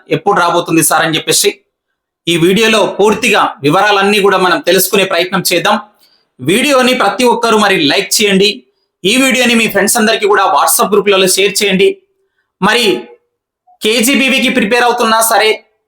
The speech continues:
టెట్, డిఎస్సి, గురుకుల మోడల్ స్కూలు, డిప్యూటీ ఈఓ, జీపీఓ, ఇలా మీరు దేనికి ప్రిపేర్ అయినా సరే, మన యొక్క మాస్టర్ టీవీ ఎడ్యుకేషన్ యాప్ని మీరు డౌన్లోడ్ చేసుకోండి, మీకు తప్పకుండా ఉపయోగపడుతుంది. ఇందులో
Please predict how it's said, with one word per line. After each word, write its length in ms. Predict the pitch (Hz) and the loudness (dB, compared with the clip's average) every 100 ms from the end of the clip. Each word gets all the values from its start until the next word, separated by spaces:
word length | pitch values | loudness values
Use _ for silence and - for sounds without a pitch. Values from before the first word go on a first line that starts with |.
| _ _ 220 | _ _ -4
టెట్, 440 | 226 220 269 254 | -4 0 0 2
డిఎస్సి, 580 | 226 226 233 233 247 170 | 2 2 0 0 0 0
గురుకుల 420 | 214 208 247 233 220 | 0 0 0 0 2
మోడల్ 300 | 190 208 226 | 2 0 0
స్కూలు, 500 | - 226 220 233 156 _ _ _ - | 0 0 2 0 -2 _ _ _ -8
డిప్యూటీ 440 | 139 202 254 262 | -6 -2 -2 0
ఈఓ, 500 | 254 226 226 226 - - - | 0 0 2 2 0 -6 -12
జీపీఓ, 680 | 120 196 226 247 233 226 220 - - | -4 -2 0 0 2 0 -2 -8 -4
ఇలా 220 | 240 277 | -2 2
మీరు 460 | 262 262 262 202 - - _ 123 | 2 2 2 2 -2 -14 _ -6
దేనికి 440 | 131 233 311 320 | 0 2 2 0
ప్రిపేర్ 380 | 302 254 262 254 | 0 0 0 0
అయినా 220 | 220 214 | 0 0
సరే, 320 | 220 185 139 - 143 | 0 0 -2 -4 -4
మన 160 | 190 | -2
యొక్క 200 | 262 262 | 0 0
మాస్టర్ 420 | 226 190 208 240 | 0 0 0 -2
టీవీ 160 | 226 226 | 0 0
ఎడ్యుకేషన్ 580 | 196 180 - 185 196 180 | 0 0 -2 0 0 -2
యాప్ని 420 | 170 160 180 151 _ _ 160 | -2 -2 -4 -4 _ _ -2
మీరు 160 | 196 | 2
డౌన్లోడ్ 500 | 190 143 175 208 - | 2 2 2 2 2
చేసుకోండి, 600 | 180 - 160 147 156 - _ _ _ _ - | -2 0 0 0 0 -4 _ _ _ _ -4
మీకు 200 | 208 208 | -2 0
తప్పకుండా 640 | 175 165 - 214 196 196 | -2 -2 0 2 2 2
ఉపయోగపడుతుంది. 920 | 160 131 147 190 185 180 165 165 165 | 0 -2 0 2 2 2 0 0 0
ఇందులో 480 | 151 165 202 180 165 | 0 2 2 2 -2